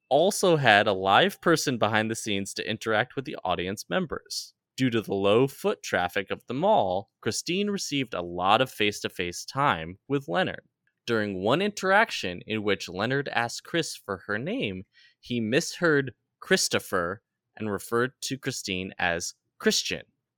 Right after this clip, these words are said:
Chris viewed this moment as a sacred moment, going as far as legally changing her name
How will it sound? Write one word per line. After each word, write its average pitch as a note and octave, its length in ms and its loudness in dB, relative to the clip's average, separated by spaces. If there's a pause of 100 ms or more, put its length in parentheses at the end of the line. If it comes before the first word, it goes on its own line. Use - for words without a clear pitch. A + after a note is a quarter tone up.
(160)
Chris - 300 0
viewed B2+ 360 -2
this G3 220 -2
moment B2 400 0
as G2 120 -2
a F2 60 -10
sacred A#2 600 -2
moment, G#2+ 340 0 (220)
going A2 260 2
as C#3 160 -4
far F#2+ 240 2
as F2+ 200 -2
legally D#3+ 520 -2
changing C3+ 480 0
her A#2 180 -2
name A2 400 -2